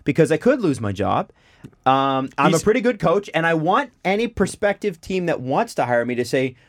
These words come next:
Speaker 1: 'Well, at least he knew what was wrong.'"
Speaker 2: He's,
Speaker 1: 'Cause
Speaker 2: he's
Speaker 1: that's, that's the thing. You don't get hired in the N H L if they think you're out of touch.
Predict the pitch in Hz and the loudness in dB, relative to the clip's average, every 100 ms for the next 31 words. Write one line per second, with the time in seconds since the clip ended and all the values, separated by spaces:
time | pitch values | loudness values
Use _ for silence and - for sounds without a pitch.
0 | _ - 165 170 214 - 190 180 180 175 | _ 2 2 2 -4 -6 -4 -2 -2 0
1 | 160 117 107 139 104 - _ - _ - | -2 -2 -4 -2 -2 -6 _ -20 _ -10
2 | 139 139 139 131 - 147 165 226 247 - | -4 -2 -4 -8 -8 0 2 2 0 -8
3 | - - 220 240 247 226 160 135 190 214 | -10 0 0 0 0 0 0 0 0 0
4 | 226 196 202 180 165 151 131 147 - 131 | -2 -2 -2 -2 -2 -2 0 -2 -2 -4
5 | 123 117 139 139 117 101 104 - - | -6 -4 -4 -2 -4 -6 -10 -16 -16